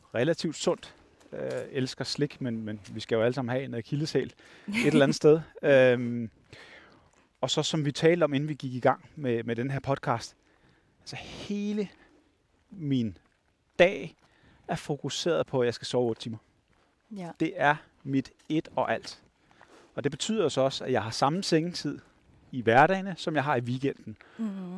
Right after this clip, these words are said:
Speaker 1: Og det er jo nogen, der er jo nogle mennesker, der bliver enormt provokeret af det. Sådan, "Hvad? Går du aldrig til fester og går i seng klokken tre og sådan noget?" Øh, måske hvis der landede en ufo ude i baghaven, og jeg blev inviteret indenfor,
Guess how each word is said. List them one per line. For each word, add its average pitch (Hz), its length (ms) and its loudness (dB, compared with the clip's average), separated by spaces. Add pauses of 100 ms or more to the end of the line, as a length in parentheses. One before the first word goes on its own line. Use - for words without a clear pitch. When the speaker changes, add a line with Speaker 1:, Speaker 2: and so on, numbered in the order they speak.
Speaker 1:
Og - 160 -10
det 185 60 8
er 196 40 8
jo 185 100 8
nogen, 139 300 2
der 135 80 0
er 151 40 4
jo 156 40 0
nogle 127 120 0
mennesker, 120 240 -2
der 107 80 -2
bliver 107 120 0
enormt 135 240 -2
provokeret 120 340 -4
af 98 80 -4
det. 110 80 -6 (920)
Sådan, 120 220 -14
"Hvad? 202 320 -6 (1200)
Går 127 160 -8
du 127 100 -10
aldrig 190 300 -4
til 143 340 -2
fester 190 480 -2
og 131 520 4
går 123 100 0
i 123 40 0
seng 185 280 -4
klokken 156 280 -2
tre - 280 -6
og - 80 -8
sådan 175 100 -12
noget?" 160 140 -12 (1300)
Øh, - 480 -16 (380)
måske 170 280 -2
hvis 147 120 -4
der 139 120 4
landede 143 280 4
en 135 60 0
ufo 165 260 2
ude 151 120 6
i - 20 6
baghaven, 143 480 4
og 123 60 0
jeg 120 100 6
blev 123 220 0
inviteret 120 460 4
indenfor, 147 340 0